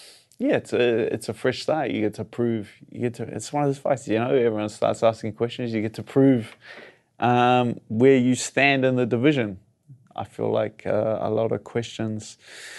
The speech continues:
I feel like a lot of questions will be answered from this fight.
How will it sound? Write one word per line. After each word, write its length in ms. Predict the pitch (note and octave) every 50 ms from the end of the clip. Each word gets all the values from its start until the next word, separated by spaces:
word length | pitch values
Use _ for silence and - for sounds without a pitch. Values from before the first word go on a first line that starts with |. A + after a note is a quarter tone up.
| - - - - - - - _ _ -
I 60 | F#3
feel 120 | D#3+ F#3 F3+
like 140 | E3 D#3 D#3
a 40 | D3+
lot 140 | D3+ D3 C#3
of 60 | B2+
questions 440 | - D3+ D3 C#3 - B2 A2+ G2+ A2
will 80 | A2+ G#2+
be 140 | - G#2+ G#2
answered 380 | - G#2+ A2 G#2+ - G#2 F#2 -
from 200 | - - F2 -
this 120 | F#2+ G#2
fight. 280 | - - - F2 - -